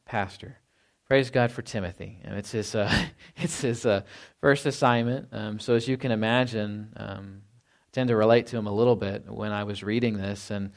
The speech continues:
uh, I thought, "Man, you know, Timothy, he really, <laughs> he really needed a lot of help, and he really needed some direction here." And so it wasn't that he didn't know the word, it wasn't that he didn't, um, know what he was supposed to be doing, but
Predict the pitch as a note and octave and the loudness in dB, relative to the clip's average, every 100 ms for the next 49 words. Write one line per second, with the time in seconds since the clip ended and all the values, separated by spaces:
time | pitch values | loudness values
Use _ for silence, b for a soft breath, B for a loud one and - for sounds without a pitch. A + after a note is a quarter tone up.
0 | B B B B A2 G2+ G2+ - G2+ - | B B B B 0 2 0 0 0 0
1 | A2 B2+ G2 G2+ F#2+ B2+ C#3 B2+ A#2+ C3 | -2 0 0 -4 -6 -2 -2 0 -2 2
2 | C3 - - - B2+ B2 B2 B2 A2 - | 2 0 -8 -6 0 0 2 0 -2 -8
3 | B B B A2+ A#2 B2 A2+ G#2+ G2 G#2 | B B B 4 8 8 6 0 -2 -6
4 | G#2 A2 A2 G#2+ G#2 G#2+ G2 G2+ A2 G#2+ | -4 -4 -4 -6 -6 -10 -4 2 2 2
5 | G#2 G2 G2+ G2+ G2+ G2+ - A2+ F3 F#3+ | -8 -8 -4 -2 -2 -4 -2 6 6 6
6 | E3+ D#3 D3+ B2+ C#3 C3+ C3 C#3 C#3 B2+ | 2 4 4 6 6 6 4 6 6 6
7 | B2+ C3+ C3 B2+ B2+ B2+ A#2+ - B B | 4 4 0 2 4 4 4 -4 B B
8 | - A2 A2+ B2+ C3+ C3 B2 - B2+ B2+ | -6 -2 4 6 8 6 2 0 -2 -2
9 | A#2+ A2 G#2+ A#2 C#3 C3 A#2+ G#2 A2 A2 | -4 -4 0 2 4 4 2 2 2 0
10 | - | -4